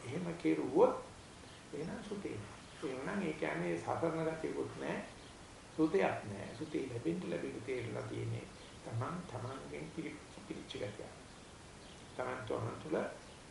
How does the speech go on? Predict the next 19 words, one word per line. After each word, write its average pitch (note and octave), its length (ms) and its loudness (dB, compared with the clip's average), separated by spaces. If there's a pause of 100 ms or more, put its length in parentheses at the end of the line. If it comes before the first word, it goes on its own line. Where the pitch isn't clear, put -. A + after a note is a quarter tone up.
(180)
පරිපූර්ණ E3 540 4
ගතියක් D#3 340 6
එන්න C#3+ 160 2
පටන් F#3 300 0
ගන්නවා. G#3 260 0
බුදුහාමුදුරුවෝ A#3+ 880 4
ගැනවත් A3 300 6
හැකියාවක් - 440 0
නෑ. G#2+ 180 -6 (1700)
ධර්මය C4 400 4
ගැනවත් A3+ 360 4
හැකියාවක් A#2+ 420 2
නෑ. F#2+ 200 -10 (960)
සංඝයා G3+ 440 6
ගැනවත් F3+ 340 4
හැකියාවක් - 420 -4
නෑ. - 180 -12 (1000)
ඒ - 100 -4
නිසා D#3 260 4